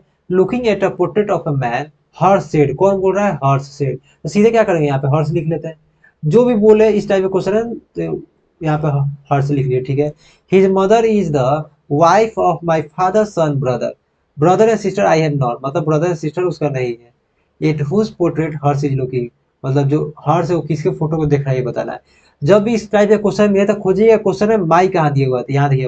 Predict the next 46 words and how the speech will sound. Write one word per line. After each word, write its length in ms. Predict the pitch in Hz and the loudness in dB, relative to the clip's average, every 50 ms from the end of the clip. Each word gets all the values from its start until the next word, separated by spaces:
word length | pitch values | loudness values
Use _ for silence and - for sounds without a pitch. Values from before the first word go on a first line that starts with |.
| - - | -6 -4
माई 160 | 127 131 135 139 | -4 -2 -2 -2
दिया 180 | 131 127 120 | -2 -2 -4
हुआ 140 | 117 117 117 | -4 -4 -6
है, 60 | 113 - _ _ _ _ - | -8 -12 _ _ _ _ -2
my 120 | 160 165 156 151 | 0 0 0 0
father 340 | - - 165 165 165 202 196 185 | 0 2 2 2 4 2 0 0
son 260 | - 190 165 156 139 | 0 -2 -2 0 0
brother 300 | 139 135 123 120 120 123 | 0 -2 -2 -2 -4 -6
मतलब 300 | 135 135 139 165 170 160 156 156 | -6 -6 -6 -6 -6 -6 -4 -2
मेरे 220 | 151 151 151 156 147 151 - | 0 2 2 2 0 0 0
पिता, 360 | 151 147 147 - 120 113 113 - _ _ _ _ _ _ _ _ _ _ _ _ _ _ _ _ _ _ _ - | -2 -2 0 0 -4 -4 -6 -12 _ _ _ _ _ _ _ _ _ _ _ _ _ _ _ _ _ _ _ -4
ठीक 100 | 147 147 | -2 -2
है, 120 | 139 185 196 196 - - - | -2 -2 -4 -6 -8 -12 -12
ये 120 | - - 143 | -8 -8 -4
क्या 160 | - 180 175 | -2 0 2
हो 80 | 160 147 | 2 2
गया, 100 | 135 139 | 0 -2
फादर 340 | - - 139 135 131 156 156 | -2 -2 0 0 2 2 2
हो 60 | 156 | 2
गए 100 | 156 156 | 2 2
इसके, 300 | 147 - - 143 139 139 139 - _ _ _ _ _ _ _ _ _ - | 0 0 0 -2 -2 -4 -4 -8 _ _ _ _ _ _ _ _ _ -4
ठीक 120 | - 170 180 | -4 -2 -2
है। 100 | 202 208 202 202 208 - _ _ _ _ _ _ _ _ - | -2 -2 -4 -6 -10 -16 _ _ _ _ _ _ _ _ -6
आगे 260 | - - 139 160 180 190 | -2 0 2 2 2 0
फिर 180 | - 202 190 | -2 -2 -2
देखिए 180 | 170 160 180 170 | 0 0 0 0
क्या 120 | 170 160 | 0 -2
कर 140 | 147 151 135 | -2 0 0
रहा 140 | 131 135 156 | 0 0 0
है, 140 | 170 175 165 | 0 -2 -2
यहाँ 160 | 151 156 151 | 0 0 2
देखिएगा 260 | 151 147 175 196 180 160 | 0 0 2 0 0 2
brother 280 | 135 147 165 165 185 190 | 2 2 2 2 2 2
and 140 | 190 - - | 0 0 -2
sister 280 | 175 156 - 185 175 156 | -4 -4 -2 -2 0 2
नहीं 180 | 151 156 147 | 4 4 4
दिया 140 | 139 139 135 | 4 2 2
हुआ 80 | 127 123 | 2 0
है, 60 | - | 0
पर 100 | 147 147 | 2 2
यहाँ 120 | 151 151 147 | 2 2 0
क्वेश्चन 220 | 165 160 - 196 | -2 -2 0 0
क्या 100 | 190 196 | 0 0
है, 100 | 180 160 | 0 0
my, 160 | 143 143 143 143 139 - - _ _ _ _ _ - | 0 -2 -2 -4 -6 -8 -14 _ _ _ _ _ -2
my 100 | 156 | -2